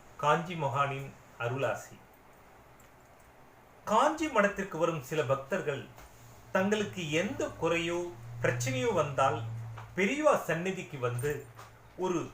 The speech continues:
பாட்டம் அவர்களின் குறைகளை கொட்டிவிட்டு போவதை வழக்கமாக வைத்திருந்தார்கள். ஒரு நாள் மடத்திற்கு ஏழை எளிய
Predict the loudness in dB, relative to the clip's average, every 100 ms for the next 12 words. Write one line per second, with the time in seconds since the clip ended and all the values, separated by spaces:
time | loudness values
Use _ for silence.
0 | 0 4 4 4 0 -2 -10 -20 -20 -4
1 | 2 2 0 -4 -4 2 2 2 -4 -6
2 | -8 -6 -6 -6 -8 -6 -4 -4 -4 -2
3 | 2 2 0 0 0 0 -4 -8 -6 -6
4 | -6 -8 -14 -18 -20 -16 -16 -14 -16 -20
5 | -20 -20 -6 2 4 8 6 6 4 4
6 | 0 -8 -6 -6 0 2 2 0 -6 -4
7 | -2 -2 -2 -2